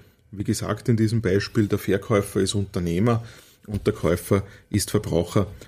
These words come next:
dann ist das in dieser Form nicht möglich. Hier gibt's beispielsweise eine Ausnahme,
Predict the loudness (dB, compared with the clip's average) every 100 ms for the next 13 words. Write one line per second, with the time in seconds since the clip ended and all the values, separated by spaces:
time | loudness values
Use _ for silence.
0 | -4 0 2 2 2 2 2 2 0 0
1 | 0 0 -2 -6 0 0 2 4 4 4
2 | 0 -2 -20 _ _ _ _ -8 -4 -6
3 | -4 -2 -2 0 0 2 2 4 2 0
4 | -10 _ 0 2 2 2 2 4 4 2